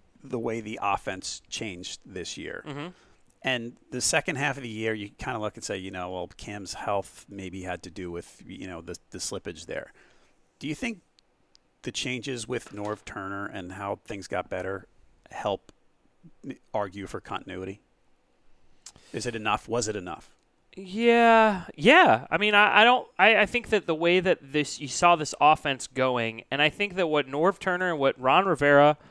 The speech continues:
Speaker 2: himself has, have had to deal with over the course of this season on an offensive standpoint, from an injury standpoint, has been a lot, right? I mean,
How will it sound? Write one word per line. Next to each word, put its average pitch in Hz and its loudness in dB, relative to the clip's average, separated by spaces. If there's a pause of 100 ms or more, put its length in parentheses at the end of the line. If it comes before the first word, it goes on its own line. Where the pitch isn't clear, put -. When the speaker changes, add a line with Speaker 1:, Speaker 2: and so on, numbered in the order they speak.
(260)
Speaker 2:
himself 143 4
has, 131 0
have 127 0
had 135 2
to 123 -8
deal 139 0
with 123 2
over 120 -2
the 117 -4
course 123 -4
of 123 -18
this 120 -6
season 151 -8
on 113 -4
an 107 -4
offensive 123 0
standpoint, 117 -6
from 110 -12
an 117 -2
injury 143 0
standpoint, 107 -10
has 110 -10
been 101 -8 (100)
a 104 -2
lot, 95 -6 (200)
right? 123 -2
I 117 -6
mean, 113 -12